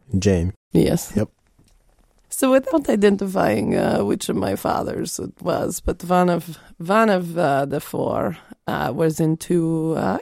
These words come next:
Speaker 2: yeah, and dabbled in mind control. Very into M K Ultra after, uh, watching Stanley Kubrick's Eyes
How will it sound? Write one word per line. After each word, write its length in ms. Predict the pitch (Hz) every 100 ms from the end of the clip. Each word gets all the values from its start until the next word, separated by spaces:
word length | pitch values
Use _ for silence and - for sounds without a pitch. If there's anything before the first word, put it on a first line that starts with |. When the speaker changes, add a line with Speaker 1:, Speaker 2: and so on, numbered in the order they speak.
| -
Speaker 2:
yeah, 240 | - 247 - 381 -
and 200 | 302 269
dabbled 420 | 185 160 151 143
in 220 | 151 147 151
mind 400 | 147 147 170 175
control. 840 | - 175 - - - - 196 175 - _ _ _ _ _ - - - _ _ _ _ _ _ _
Very 580 | 185 185 185 190 185 175
into 480 | 170 170 180 165 170
M 180 | 165 160
K 280 | 170 160 -
Ultra 520 | 139 170 - - 180
after, 680 | 180 180 - - - - -
uh, 320 | 135 160 -
watching 680 | - - - - - - 175 - _ _ _ _ _ -
Stanley 540 | - - 170 170 165
Kubrick's 640 | - - 190 - - -
Eyes 160 | 202